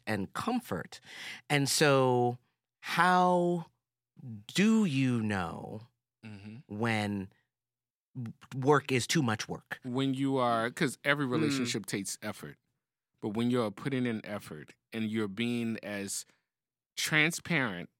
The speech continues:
Speaker 2: and also, uh, the word I'm looking for, uh, transparent and also, um, vulnerable. If you are being
Speaker 3: Mm-hmm.
Speaker 2: transparent and vulnerable, and that person is not re-,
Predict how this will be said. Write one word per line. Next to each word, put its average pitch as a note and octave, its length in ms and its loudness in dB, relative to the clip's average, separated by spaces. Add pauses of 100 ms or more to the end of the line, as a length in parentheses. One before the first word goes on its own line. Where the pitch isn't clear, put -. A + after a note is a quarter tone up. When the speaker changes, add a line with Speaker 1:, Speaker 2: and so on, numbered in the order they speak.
(480)
Speaker 2:
and D3 380 0 (100)
also, B2 720 0
uh, A2+ 340 -8
the G2 120 -12
word A2 340 -8
I'm F#2+ 140 -10
looking G2 240 -14
for, E2 300 -14 (460)
uh, A#2+ 380 -2
transparent B2 680 -10 (160)
and A2+ 160 -12 (100)
also, A2 640 -8
um, F2+ 680 -8
vulnerable. A2+ 520 -4 (520)
If A2+ 160 -8
you D#3+ 120 4
are D3 40 4
being B2+ 240 2
Speaker 3:
Mm-hmm. B2+ 100 0
Speaker 2:
transparent C#3+ 560 0
and G2+ 140 -4
vulnerable, G#2 560 0 (640)
and A#2+ 140 0
that C3 120 2
person C#3 320 0
is A2 140 -4
not B2 300 2
re-, G#2+ 200 -10